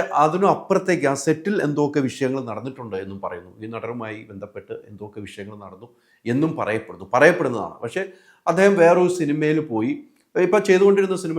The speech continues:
ഷെഡ്യൂൾ ആയിട്ടുണ്ട്. അത്, ആ, അത് മ-, മറ്റ് അടുത്ത ദിവസം വീണ്ടും, ആ, റീഷൂട്ട് ചെയ്യുന്നു. പക്ഷേ ഇതുമായി ബന്ധപ്പെട്ട തർക്കങ്ങൾ നിലനിൽക്കുന്നു എന്നാണ്, സാമ്പത്തികമായിട്ടുള്ള തർക്കം നിലനിൽക്കുന്നു എന്ന് പറയപ്പെടുന്നു.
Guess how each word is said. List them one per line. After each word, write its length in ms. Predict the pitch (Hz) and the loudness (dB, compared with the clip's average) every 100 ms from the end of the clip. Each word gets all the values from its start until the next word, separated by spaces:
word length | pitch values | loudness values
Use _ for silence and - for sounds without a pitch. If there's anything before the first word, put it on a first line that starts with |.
| 156 | -4
ഷെഡ്യൂൾ 260 | 151 147 151 | -2 0 4
ആയിട്ടുണ്ട്. 380 | 143 139 135 131 165 - | 2 2 -6 -6 -6 -2
അത്, 240 | 117 120 139 - 113 | -2 -2 -4 -6 -6
ആ, 40 | 113 - 120 | -6 -4 -4
അത് 120 | 123 131 110 | -2 -2 -6
മ-, 180 | 113 104 117 | -6 -6 -6
മറ്റ് 160 | 117 - 120 | -8 -6 -8
അടുത്ത 160 | 117 143 | -4 -4
ദിവസം 260 | 123 143 135 - 123 | -6 -8 -12 -8 -6
വീണ്ടും, 240 | 123 131 - | -4 -6 -6
ആ, 100 | 117 117 | -4 -4
റീഷൂട്ട് 300 | 117 117 113 120 | -4 -8 -8 -8
ചെയ്യുന്നു. 240 | 104 131 - _ | -8 -10 -16 _
പക്ഷേ 180 | - 165 | -6 -2
ഇതുമായി 240 | 165 160 156 | 0 0 0
ബന്ധപ്പെട്ട 300 | 139 131 123 127 123 | -4 -8 -6 -6 -4
തർക്കങ്ങൾ 380 | 117 127 143 143 123 | -6 -4 -4 -2 -2
നിലനിൽക്കുന്നു 480 | 110 117 - 107 107 98 | -4 -4 -6 -10 -12 -12
എന്നാണ്, 280 | 92 85 _ _ _ _ - 117 | -12 -14 _ _ _ _ -6 -2
സാമ്പത്തികമായിട്ടുള്ള 720 | 117 123 143 127 120 101 110 104 | -2 -2 -2 -2 -2 -4 -6 -6
തർക്കം 200 | 107 117 110 | -8 -12 -10
നിലനിൽക്കുന്നു 420 | 110 107 104 104 | -10 -12 -12 -12
എന്ന് 100 | 101 98 | -8 -4
പറയപ്പെടുന്നു. 500 | 107 107 104 104 | -4 -6 -10 -10